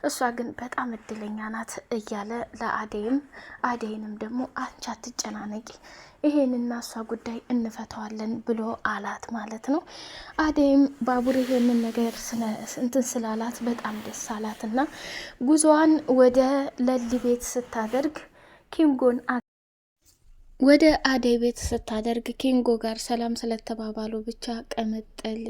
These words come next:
ቀወጠችው። ወደ ሮማንና ሩታ ስንመጣ መንገድ ላይ እየሄዱ ሳለ ለሊ አገኘቻትና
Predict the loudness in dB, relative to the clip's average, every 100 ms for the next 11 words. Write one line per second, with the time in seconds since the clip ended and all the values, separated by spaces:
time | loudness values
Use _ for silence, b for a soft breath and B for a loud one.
0 | -8 -6 -6 -6 -8 -8 -8 -10 -14 -6
1 | 0 0 -2 B B B B B B B
2 | B B 0 8 10 12 10 10 4 4
3 | 4 2 0 0 0 -2 -4 -2 -2 -4
4 | -6 -4 -4 -4 -4 -8 -8 -10 -12 -20
5 | _ _ _ _ _ _ _ _ _ -20
6 | _ _ _ _ _ _ 2 4 4 4
7 | 0 0 -2 2 0 2 2 2 0 -4
8 | -4 -6 -8 -8 -6 -2 0 0 -4 -8
9 | -8 -8 -6 -6 -8 -10 -14 -8 -8